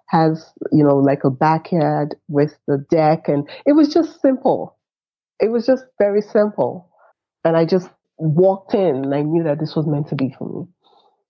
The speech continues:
And that was May twenty-fifth or Memorial Day weekend of two thousand seven. By July, July twenty-fifth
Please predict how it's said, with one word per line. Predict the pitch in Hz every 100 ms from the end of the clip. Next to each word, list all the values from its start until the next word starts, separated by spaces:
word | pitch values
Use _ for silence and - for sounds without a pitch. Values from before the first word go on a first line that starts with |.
| -
And | 156 147
that | 165
was | 151 170
May | 147 160 160
twenty-fifth | 160 165 147 151 - 147 151 - - - _ _ _ _ _
or | - 147
Memorial | 139 156 160 175 175 165
Day | 170
weekend | 160 147 175 165 - 123 - - _ _ _ _
of | 143 -
two | -
thousand | 156 143 139 139 143
seven. | 135 135 135 147
By | 147 143 147
July, | 139 147 143 151 160 165 165 165 165 -
July | - 165 170
twenty-fifth | 175 - 156 151 - - 160 -